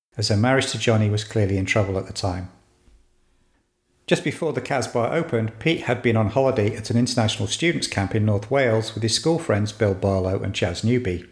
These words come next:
who we will be meeting again in an upcoming Forgotten Beatles episode.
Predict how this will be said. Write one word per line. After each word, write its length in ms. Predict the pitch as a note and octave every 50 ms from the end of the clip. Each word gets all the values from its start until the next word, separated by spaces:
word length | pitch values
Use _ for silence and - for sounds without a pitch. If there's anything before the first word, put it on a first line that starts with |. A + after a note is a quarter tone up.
| _ _ _ _ _ _ _ _ _ _ _ -
who 100 | - B2
we 100 | A2+ G#2+
will 160 | G2+ G#2 G#2
be 160 | G2+ - G#2+
meeting 320 | G#2 A2+ A2+ A2 - G#2 F#2+
again 460 | G2 G2 G#2+ D3 D3 C3+ A2+ G#2+ - -
in 80 | G#2+
an 80 | G2+ G#2 A2
upcoming 480 | A2 - - - G2+ F2 F#2 F#2 F#2
Forgotten 560 | - - - - G2+ - F#2+ F2+ F#2 F#2+ F#2 F2+
Beatles 440 | G#2+ G#2 G#2+ G#2 G2+ F#2+ - F#2
episode. 460 | F2 - G2+ F#2 - G2+ - - -